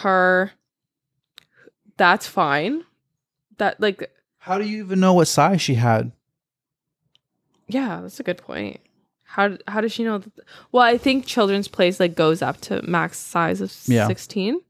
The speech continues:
Speaker 2: How do you know I didn't find this somewhere else? It just happened to be the same print.
Speaker 1: She was also wearing leggings, too, which are
Speaker 2: Yeah.
Speaker 1: pants.
Speaker 2: She was compliant.
Speaker 1: Leggings are literally pants.
Speaker 2: Exactly. Mom's just sour.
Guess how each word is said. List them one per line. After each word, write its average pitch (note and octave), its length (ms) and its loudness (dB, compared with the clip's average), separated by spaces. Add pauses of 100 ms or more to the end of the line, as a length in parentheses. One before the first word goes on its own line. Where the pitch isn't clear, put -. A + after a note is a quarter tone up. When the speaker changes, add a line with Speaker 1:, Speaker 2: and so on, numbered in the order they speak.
(120)
Speaker 2:
How C#3 140 2
do D3+ 60 2
you D3+ 60 4
know D3+ 100 6
I D3 40 6
didn't C#3+ 200 2
find C#3 180 4
this B2+ 100 2
somewhere C3 240 4
else? C#3 180 4
It A#2 60 -2
just A2 140 -2
happened A#2 180 2
to A#2 40 2
be A#2 100 2
the A2+ 60 2
same A#2 260 0
print. A#2+ 380 2
Speaker 1:
She - 180 -4
was B3+ 80 -2
also A3+ 320 0
wearing G3 680 -2
leggings, - 760 -6 (260)
too, - 340 -6 (220)
which F#3+ 160 2
are C4+ 160 2
Speaker 2:
Yeah. A3 100 -4
Speaker 1:
pants. - 520 -6 (180)
Speaker 2:
She - 160 0
was G3 180 2
compliant. C#3+ 640 -2 (280)
Speaker 1:
Leggings B3 440 2
are A#3+ 160 2
literally F3+ 400 2
pants. - 380 -10
Speaker 2:
Exactly. C3+ 480 0
Mom's D#3 340 2
just E3 220 -2
sour. A#2+ 480 0